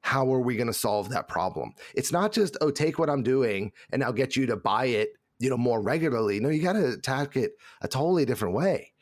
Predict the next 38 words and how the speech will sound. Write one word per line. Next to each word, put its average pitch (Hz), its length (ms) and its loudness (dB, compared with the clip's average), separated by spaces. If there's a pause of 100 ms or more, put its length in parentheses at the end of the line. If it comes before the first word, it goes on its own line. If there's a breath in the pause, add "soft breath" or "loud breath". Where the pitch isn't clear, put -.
(280 loud breath)
right? 117 220 0
What 139 220 2
is 170 260 2
the, 151 220 2
what 120 220 0
are 185 60 2
they 160 120 2
telling 143 340 0
you 131 120 2
they 131 100 4
don't 127 200 0
like 123 260 0
about 87 560 -2 (520)
the 120 100 0
way 113 260 0
that 110 160 0
they're 107 120 0
doing 95 300 -4
it 90 120 -6
today? 82 580 -6 (320 loud breath)
And 120 180 0
really 143 220 2
go 123 240 0
about, 104 380 0 (120)
you 110 120 -2
know, 85 60 -2
solving 101 540 -2
that. 110 300 -2 (260 loud breath)
Once 170 260 0
you 214 100 2
know 151 220 4
what 131 200 2
that 110 120 -2
hypothesis 117 840 -2
is, 82 480 -4 (480 loud breath)
then 165 140 4
it's 190 140 2
about 120 640 2